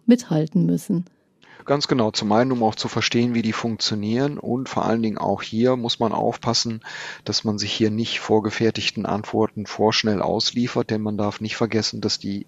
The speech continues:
Speaker 2: im Moment verwendeten K-I-Programme, die ich fragend nutzen kann, zwar sehr eloquente Texte produzieren, die sie aber durch Mustererkennungsprozesse aus Milliarden von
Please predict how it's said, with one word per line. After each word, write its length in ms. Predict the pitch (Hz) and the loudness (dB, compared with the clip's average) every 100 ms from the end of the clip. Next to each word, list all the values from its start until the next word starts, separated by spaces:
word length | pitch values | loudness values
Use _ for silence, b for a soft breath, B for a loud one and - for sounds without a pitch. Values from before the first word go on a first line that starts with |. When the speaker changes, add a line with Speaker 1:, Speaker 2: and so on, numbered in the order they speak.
| - | -8
Speaker 2:
im 60 | 107 | -6
Moment 420 | 104 117 143 143 | 0 0 0 0
verwendeten 800 | 117 101 113 120 110 - 104 101 B B B - | 0 2 0 0 -4 -4 -8 -8 B B B -6
K-I-Programme, 920 | - - 120 127 - 104 104 107 104 | -4 -2 -2 -2 -4 -4 0 0 0
die 280 | 98 104 107 | -4 -6 -8
ich 220 | - - - - _ - | -8 -10 -14 -20 _ -12
fragend 760 | - 98 107 131 135 113 - | -8 -4 2 2 2 0 -2
nutzen 420 | 113 151 - 147 | 2 2 2 -2
kann, 320 | 127 127 127 - B B | 0 0 -2 -6 B B
zwar 260 | - - 110 | -8 -2 -2
sehr 340 | 98 120 - | 2 2 2
eloquente 520 | 120 113 - 110 107 | 2 2 2 0 0
Texte 320 | - 131 - 131 | 0 -2 0 -2
produzieren, 640 | - 131 - 127 123 117 | -2 -4 -2 0 0 -2
die 120 | 110 | -2
sie 180 | 113 - | -2 0
aber 280 | 98 104 107 B B - | 2 2 0 B B -6
durch 180 | 107 | -4
Mustererkennungsprozesse 1400 | 110 127 175 - 117 107 127 120 117 - 110 - 110 - 98 | 0 2 2 4 4 4 0 0 -2 -6 -6 0 0 2 0
aus 200 | 98 107 | 0 -2
Milliarden 600 | 98 95 101 113 120 107 | -2 0 2 0 0 -4
von 300 | 107 104 | -4 -4